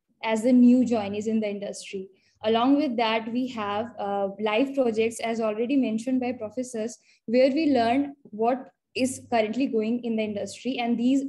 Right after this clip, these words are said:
live projects are very helpful as they give us direct exposure to what we will be doing in the coming year. Apart from that, we have world-class faculty, which is really great because our professors really provide us a lot of time.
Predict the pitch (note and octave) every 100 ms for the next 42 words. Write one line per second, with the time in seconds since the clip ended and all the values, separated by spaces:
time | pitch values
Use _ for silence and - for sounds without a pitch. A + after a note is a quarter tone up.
0 | - A#3 G#3+ A#3+ B3+ A3+ A3 C4+ A#3+ G#3+
1 | G#3 B3+ A3+ G#3 A3 A#3 - - - A#3
2 | B3+ D4+ B3 C4 C4+ C4+ A3+ A3 B3 B3+
3 | A#3+ - A#3 A#3 A3 G3 G3+ B3+ A3 A#3
4 | B3 B3 C4 A#3 A#3 A3 A3+ G#3+ - G#3+
5 | G#3+ G#3+ G3+ G#3 A3 - _ G#3 F#3+ F#3
6 | - _ _ _ _ _ _ _ _ _
7 | A#3 A#3+ C4+ C#4 F4 E4+ B3+ A#3 B3+ B3+
8 | C#4 A#3+ G#3+ A3 A#3 G#3 A3 A3 A3+ B3+
9 | C4 A#3+ - G#3+ G#3 A#3+ A3+ A3 A3 A#3
10 | A3+ - _ _ - A3+ C4 C#4 B3 A3
11 | G#3+ A3+ A3+ A#3 A#3+ B3 A3+ A3 A3+ A#3+
12 | A#3 A3+ B3 B3+ C4 C4 A#3+ A#3+ C#4 C#4
13 | A#3 G#3+ A3 A3+ A#3+ A#3 G#3 G#3 A#3+ -
14 | G3+ F#3+ G3+